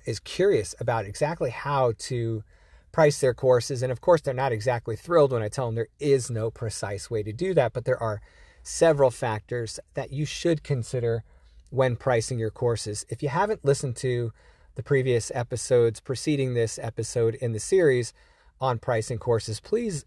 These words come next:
go back and listen to those episodes. I think they're numbers seventeen and eighteen.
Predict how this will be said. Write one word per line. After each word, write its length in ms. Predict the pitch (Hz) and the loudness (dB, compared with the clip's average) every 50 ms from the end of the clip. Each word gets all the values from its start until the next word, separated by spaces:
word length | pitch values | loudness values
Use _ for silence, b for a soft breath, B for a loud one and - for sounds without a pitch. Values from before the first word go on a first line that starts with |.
| - 120 | -4 2
go 160 | 123 123 117 | 4 4 4
back 240 | 120 110 107 104 - | 4 2 -2 -2 -4
and 100 | 110 110 | -4 -4
listen 220 | 113 104 - 113 | -4 -4 -4 -6
to 140 | - - 107 | -8 -6 -2
those 200 | 113 110 104 113 | -2 -2 0 0
episodes. 540 | 135 131 - 117 - - 131 123 120 - - - | -2 -2 -4 -4 0 2 4 4 2 2 -4 -16
I 40 | - _ - - - | -20 _ -20 -16 -10
think 280 | - 120 135 151 - - | -8 -6 -6 -6 -6 -4
they're 140 | 156 147 147 | -2 -2 0
numbers 480 | 147 139 135 135 135 135 131 127 123 | 0 -2 -2 0 0 0 0 0 -2
seventeen 520 | - - - 135 123 127 131 120 - 110 104 | -4 -4 0 0 0 0 0 -2 -2 -4 -2
and 80 | 101 | -2
eighteen. 420 | 110 131 151 - 196 214 220 226 | -2 -2 -2 -2 -4 -4 -4 -6